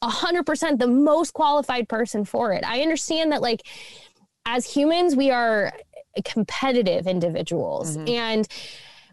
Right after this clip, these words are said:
Speaker 1: we, we want every opportunity to get where we wanna go. And so if we can steamroll people in our paths to get there, but, like,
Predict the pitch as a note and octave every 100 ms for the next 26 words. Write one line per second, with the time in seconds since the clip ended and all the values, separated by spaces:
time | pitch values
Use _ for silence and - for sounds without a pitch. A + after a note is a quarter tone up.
0 | - A#3 C4+ A3 B3+ B3 B3 C4+ D4 A#3
1 | B3+ C4+ B3+ A#3+ A#3 - A#3+ A#3 G#3+ F#3+
2 | G3+ G3+ G#3 G3+ G3 F#3+ F#3 F3+ G3 A#3+
3 | A3 G3+ G#3 G3 A3 G#3+ A3 - A#3+ B3
4 | B3 G#3+ G3 A#3 - G#3+ G3+ F#3+ F3+ -
5 | C4 C4 G3+ G3 G3 G#3 C#4 C4+ A3+ G#3+
6 | A#3 B3+